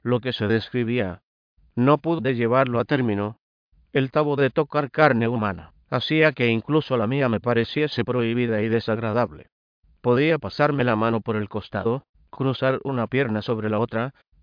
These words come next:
sentir la presión de un muslo contra el otro, pero eran contactos accidentales, no deliberados. Convertir el contacto en un instrumento de placer deliberado era distinto.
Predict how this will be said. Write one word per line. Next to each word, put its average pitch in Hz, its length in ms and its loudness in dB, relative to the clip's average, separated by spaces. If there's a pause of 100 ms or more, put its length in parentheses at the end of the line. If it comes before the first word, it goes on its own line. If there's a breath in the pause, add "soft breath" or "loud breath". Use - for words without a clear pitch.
sentir 143 500 0
la 135 200 2
presión 135 460 0
de 131 100 0
un 117 160 0
muslo 127 400 0
contra 110 380 -2
el 113 100 0
otro, 73 320 -4 (320)
pero 135 300 4
eran 151 240 2
contactos 123 580 -2
accidentales, 104 920 -4 (260)
no 117 180 0
deliberados. 120 800 -2 (560)
Convertir 135 560 0
el 147 120 -2
contacto 123 580 -2
en 113 80 0
un 127 100 2
instrumento 127 720 -2
de 110 80 0
placer 110 420 0
deliberado 113 640 0
era 110 160 0
distinto. 143 640 -4